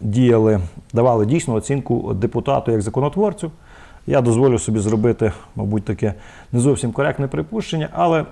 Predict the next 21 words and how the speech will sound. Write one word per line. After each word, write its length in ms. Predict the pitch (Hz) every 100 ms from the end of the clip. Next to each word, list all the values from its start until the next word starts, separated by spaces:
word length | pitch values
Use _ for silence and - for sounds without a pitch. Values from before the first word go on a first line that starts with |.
| -
з 160 | 110
тих 360 | - 156 - -
семи 460 | - 127 127 123 110 104
мажоритарників, 800 | 110 120 123 131 113 110 113
які 180 | 110 127
прийшли 300 | 117 110 120
до 100 | 107
Верховної 400 | 113 - 117 120
Ради 220 | 127 113
від 240 | 117 113 113
Івано-Франківщини, 760 | 120 131 139 139 202 - 120
Юрій 220 | 113 135 107
Дерев'янко 520 | 110 117 131 117 104 98
надалі 380 | 107 101 127
буде 240 | 101 107 104
залишатися 640 | 101 107 - 117 101 -
лідером, 360 | 101 117 107 101 - - - -
що 180 | - 120
стосується 520 | 117 - 117 104 104
законотворчої 680 | 95 104 95 104 92 98 92
діяльності. 580 | 101 101 87 - -